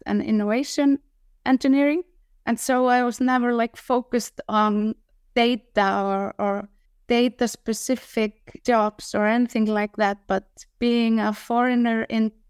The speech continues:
Denmark, it was kind of hard getting a job after I graduated. And in the end, I landed a job at L'Oreal in Copenhagen,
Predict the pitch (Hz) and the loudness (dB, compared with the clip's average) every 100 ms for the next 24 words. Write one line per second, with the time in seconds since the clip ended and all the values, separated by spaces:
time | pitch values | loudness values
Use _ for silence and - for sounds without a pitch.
0 | _ - 233 240 254 277 - 226 214 220 | _ 0 2 4 2 0 -4 -4 -2 -4
1 | - 240 247 - 233 226 240 - - 233 | -4 -2 -2 -2 -4 -2 -4 -4 -4 -2
2 | 226 220 208 220 247 - 233 - 240 220 | 0 0 0 0 0 -2 -6 -4 -4 -2
3 | 214 208 247 - 269 269 277 - _ _ | -2 0 -2 0 -2 0 -2 -6 _ _
4 | _ - 226 226 233 220 _ _ _ - | _ -2 0 2 0 -4 _ _ _ -2
5 | 247 254 262 254 277 269 233 233 247 269 | 2 2 2 2 2 2 2 4 2 2
6 | 262 233 220 208 247 254 254 - 220 220 | 0 -2 -4 -2 0 0 -2 -6 -6 -2
7 | 233 226 220 233 294 302 247 - - 240 | 0 2 0 0 0 0 -2 -4 -2 -2
8 | 247 233 262 294 - 285 294 | 0 -2 0 -2 0 2 2